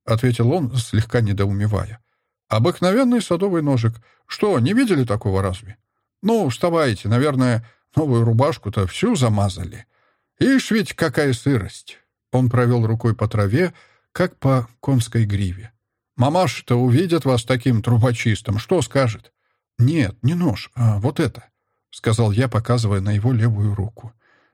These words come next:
«Ах, это!» Он хитро улыбнулся. «Это я тут дрозда хотел подманить. Он в тех кустах, у меня и селок стоит. Здесь знаменитый дрозд живёт,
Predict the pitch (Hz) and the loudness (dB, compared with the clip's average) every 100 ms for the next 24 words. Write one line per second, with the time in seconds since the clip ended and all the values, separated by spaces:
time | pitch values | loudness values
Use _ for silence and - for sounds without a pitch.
0 | _ - 165 180 135 - 196 156 - - | _ -2 0 2 0 -2 -2 -2 -6 -18
1 | - _ _ - 147 196 - 139 143 127 | -20 _ _ -2 -2 0 -2 -2 0 0
2 | 104 92 92 98 - 113 - _ _ _ | 0 -2 -4 -6 -8 -16 -18 _ _ _
3 | _ _ _ _ _ _ 139 175 170 160 | _ _ _ _ _ _ -2 2 2 2
4 | 156 151 - 120 127 117 139 127 98 98 | 0 -2 0 2 2 2 0 0 -2 -2
5 | 92 98 92 101 92 85 - _ _ _ | 0 0 2 0 0 -8 -14 _ _ _
6 | - 226 226 156 117 143 - 131 - 104 | -2 2 2 0 0 -2 0 -4 0 -4
7 | - 123 226 214 147 85 - 101 143 240 | 0 2 2 2 0 -2 -4 -2 0 -2
8 | - 180 170 147 _ _ _ _ 123 107 | -2 -2 -2 -4 _ _ _ _ 0 2
9 | 160 262 226 - 143 156 147 202 190 170 | 4 2 0 -2 0 2 2 0 0 0
10 | 117 143 147 110 101 98 92 - | 2 0 0 -2 -2 0 -2 -4